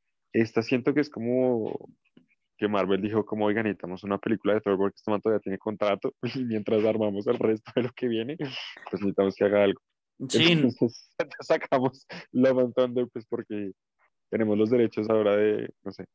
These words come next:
Speaker 1: las, las canciones de Guns N' Roses, entonces háganlo. <laughs> O sea, yo no entiendo, fue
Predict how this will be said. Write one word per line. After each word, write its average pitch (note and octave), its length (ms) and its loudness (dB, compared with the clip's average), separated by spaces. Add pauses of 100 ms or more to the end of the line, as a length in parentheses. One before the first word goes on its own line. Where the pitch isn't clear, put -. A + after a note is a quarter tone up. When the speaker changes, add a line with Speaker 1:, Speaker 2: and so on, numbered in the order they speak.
(140)
Speaker 1:
las, - 260 -12
las G#2 160 0
canciones G#2 340 0
de G#2+ 80 2
Guns G#2+ 240 -2
N' G2 100 -4
Roses, G2+ 280 0
entonces F#2 340 -8
háganlo. F#2+ 220 -4
<laughs> - 400 -10
O - 100 2
sea, A#3 260 0
yo - 120 -6
no - 80 -6
entiendo, G#2+ 340 -6 (180)
fue B2+ 120 -2